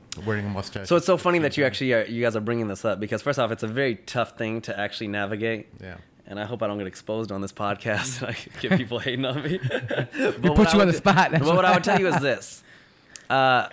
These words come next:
Speaker 2: so this is where I plug in my Muslims of the World book.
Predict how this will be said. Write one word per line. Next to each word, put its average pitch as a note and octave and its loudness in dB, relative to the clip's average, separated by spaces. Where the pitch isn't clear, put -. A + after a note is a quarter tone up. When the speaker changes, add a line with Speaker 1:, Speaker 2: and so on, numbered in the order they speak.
Speaker 2:
so C#3 0
this C3 0
is - -8
where B2 4
I A2 2
plug A#2+ 0
in A#2 0
my A2 0
Muslims A2+ -4
of G#2+ -4
the - -4
World G2+ -2
book. A#2 0